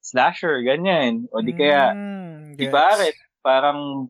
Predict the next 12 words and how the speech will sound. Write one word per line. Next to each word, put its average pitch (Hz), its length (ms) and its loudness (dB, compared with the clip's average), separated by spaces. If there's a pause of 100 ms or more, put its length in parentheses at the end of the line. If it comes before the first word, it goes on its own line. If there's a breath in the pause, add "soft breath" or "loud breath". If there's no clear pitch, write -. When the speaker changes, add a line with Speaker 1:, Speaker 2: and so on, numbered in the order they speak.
(100)
Speaker 1:
pure 131 280 0
damage, 165 600 0
mga 208 320 -4
ganun 151 300 0
eh. 120 180 0
Yun 214 160 2
yung 254 80 2
gusto 226 240 0
kong 226 160 2
makita, 214 420 0
hindi 190 380 2
nila, 202 400 4